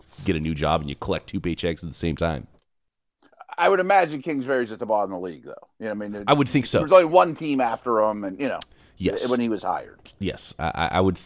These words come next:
Speaker 1: I would think that that's probably pretty accurate with some other first-time coaches that maybe weren't, you know,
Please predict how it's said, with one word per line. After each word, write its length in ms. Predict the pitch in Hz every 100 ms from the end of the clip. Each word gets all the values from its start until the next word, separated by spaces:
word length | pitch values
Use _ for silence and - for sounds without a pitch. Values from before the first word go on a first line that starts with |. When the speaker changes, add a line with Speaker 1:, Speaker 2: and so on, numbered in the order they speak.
| -
Speaker 1:
I 80 | 95
would 160 | 107 95
think 260 | 104 95
that 160 | 90 -
that's 240 | 85 82
probably 480 | - - 85 85 82
pretty 340 | - 87 78
accurate 360 | 80 78 87 76
with 100 | 85
some 180 | - 82
other 180 | 80 78
first-time 440 | 87 82 82 78
coaches 400 | - 80 - 73
that 120 | -
maybe 220 | 76 71
weren't, 300 | 71 69 65 -
you 100 | 78
know, 180 | 64